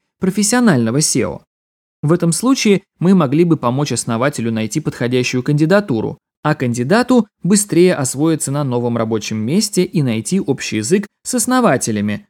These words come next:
чтобы максимально эффективно использовать уникальные преимущества компании. Именно поэтому большинство наших партнеров в прошлом имели опыт работы сео или были основателями компании, а иногда побывали в обеих ролях.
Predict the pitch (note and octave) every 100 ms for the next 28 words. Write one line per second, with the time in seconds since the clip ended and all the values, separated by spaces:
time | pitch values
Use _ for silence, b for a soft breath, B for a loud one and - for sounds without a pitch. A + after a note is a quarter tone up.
0 | - - B3 A3 G3+ E3 D#3+ F#3 F3+ C#3+
1 | A2+ A2 - A#2+ - G3 G#3+ E3 - -
2 | B2+ - D3+ D#3 C3 B2 - C#3+ B2 A2
3 | A#2 D3 C3 G#2 G#2+ G#2+ G#2 - A#2 A2+
4 | A2+ G2 F2+ - - _ _ _ _ _
5 | _ _ _ _ D#3 F3+ F3 D#3+ F#3 A#3+
6 | G#3 F3 E3 F#3 F3 D#3+ C#3+ B2+ - -
7 | C3 B2+ C#3+ B2 - - D3+ A3 A#3 G#3+
8 | G3+ _ C#3+ C#3 D#3+ E3 B2+ C#3 C3 A#2+
9 | A#2 A#2+ A#2 A2 - A2+ C3 G3 - _
10 | F3+ F3 C#3+ F3 D#3+ C#3+ C#3 C3+ C3 A#2+
11 | A#2+ B2+ F#3+ G3 B2+ G#2+ G2+ G#2 - -
12 | A#2 G#2+ G#2+ C#3 A#3 A#3 _ - G3+ G#3
13 | D#3+ E3+ F3+ - E3 D#3+ A#2 A2 B2+ C#3+
14 | G#2 -